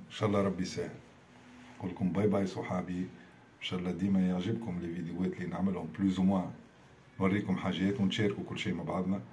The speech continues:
حاجة في commentaire تحب تكتب لي commentaire، اكتب لي commentaire، عمري ما ننغر. حتى جماعة السيرف كاستينج، آه، باش ينصحني بحاجة ولا ننصحه بحاجة، س-، خوينا معناها السيادة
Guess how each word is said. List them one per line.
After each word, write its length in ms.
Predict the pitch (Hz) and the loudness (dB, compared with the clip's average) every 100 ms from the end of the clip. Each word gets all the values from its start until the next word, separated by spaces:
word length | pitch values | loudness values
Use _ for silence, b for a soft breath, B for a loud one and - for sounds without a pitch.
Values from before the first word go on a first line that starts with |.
| B B B - | B B B -2
حاجة 300 | 120 113 110 | 6 8 6
في 120 | 101 | 2
commentaire 500 | 110 101 98 107 101 | 2 2 2 2 0
تحب 240 | - 95 | 0 -6
تكتب 280 | - - 98 | -6 -2 0
لي 80 | 90 | 0
commentaire، 440 | 95 90 - 90 | 0 0 0 -2
اكتب 220 | - 85 | -2 -6
لي 80 | 80 | -6
commentaire، 560 | 80 85 80 98 104 110 - B B B - | -6 -6 -6 0 0 0 -10 B B B -4
عمري 300 | 98 117 113 | 6 8 10
ما 140 | 92 90 | 8 6
ننغر. 360 | 98 98 104 - - | 4 2 -4 -8 -4
حتى 180 | 113 101 | 0 0
جماعة 220 | 104 - | 0 -2
السيرف 320 | - 113 95 | -2 -2 -2
كاستينج، 540 | - 92 110 98 87 | -2 -4 2 2 4
آه، 260 | 92 95 92 | 2 4 2
باش 200 | 90 - | 0 0
ينصحني 480 | 101 95 110 110 92 | 0 2 0 2 2
بحاجة 380 | - 98 92 92 | 2 0 2 2
ولا 160 | 92 | 4
ننصحه 320 | 95 95 - | 4 4 0
بحاجة، 360 | - 95 95 92 - B B B B - | -6 0 0 0 -6 B B B B -16
س-، 280 | - - - | -12 -12 -12
خوينا 380 | - 120 110 95 | 2 8 10 10
معناها 260 | 95 98 | 8 6
السيادة 500 | 92 - 95 95 82 | 4 2 4 4 2